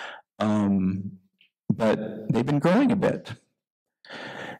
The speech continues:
in spiritual and in numerical ways. And there was a, um, evangelical, um, clergyman in the area, uh, who had risen so far in the Baptist circles that he earned the title of bishop,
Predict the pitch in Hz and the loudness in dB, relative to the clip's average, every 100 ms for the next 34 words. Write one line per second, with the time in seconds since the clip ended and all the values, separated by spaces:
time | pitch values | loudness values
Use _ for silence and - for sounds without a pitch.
0 | _ _ _ _ _ 123 113 113 110 107 | _ _ _ _ _ 0 4 6 4 4
1 | 107 - 123 123 123 117 117 123 120 120 | 2 2 2 2 2 4 4 4 4 4
2 | 113 113 113 - 110 117 117 107 101 - | 6 4 2 0 2 2 2 0 -2 -8
3 | - - 110 107 104 104 107 104 104 101 | -6 -2 0 2 -2 0 2 4 4 2
4 | 104 - 107 104 104 101 98 - - 95 | -2 -4 0 2 2 0 -4 -8 -4 0
5 | 92 95 - - _ _ _ - 110 110 | 0 0 -4 -8 _ _ _ 0 2 4
6 | 110 113 139 135 127 123 123 _ _ _ | 4 4 2 0 0 0 -4 _ _ _
7 | _ _ _ - 110 101 95 104 - - | _ _ _ -2 0 2 0 -2 -8 -18
8 | _ _ _ - - 117 135 127 113 110 | _ _ _ -4 2 2 4 4 4 2
9 | 107 - 123 123 107 101 - - 110 107 | 2 2 2 2 0 -4 -10 -6 -2 0
10 | 107 104 107 _ - 107 104 110 113 110 | 0 -2 -6 _ -4 0 2 2 2 2
11 | 110 120 107 117 107 110 104 - 104 98 | 2 2 2 2 4 4 2 0 -2 0
12 | 104 101 - 101 107 107 110 101 107 98 | -2 -2 -4 0 0 2 2 2 0 0
13 | 104 101 - 110 110 - 107 104 101 117 | 2 2 2 2 0 0 2 2 0 0
14 | - - | 0 -2